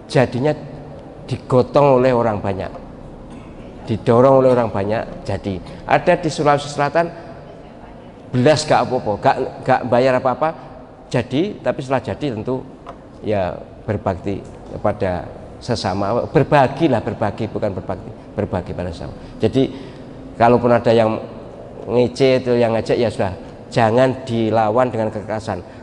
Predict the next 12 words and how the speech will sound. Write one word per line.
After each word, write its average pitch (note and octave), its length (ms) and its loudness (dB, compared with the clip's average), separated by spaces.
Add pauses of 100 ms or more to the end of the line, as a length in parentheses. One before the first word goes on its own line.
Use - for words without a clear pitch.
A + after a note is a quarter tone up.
lawan B2+ 380 4
dengan A#2+ 240 0
senyum C3+ 320 0
dan A2+ 240 -2
penjelasan A#2 680 0 (240)
yang G#2+ 220 -2
baik, A2 400 0 (320)
yang A2+ 160 0
kira-kira A2 400 -2 (100)
dia A2+ 220 0
bisa G#2 240 -6
mengerti. G2 400 -4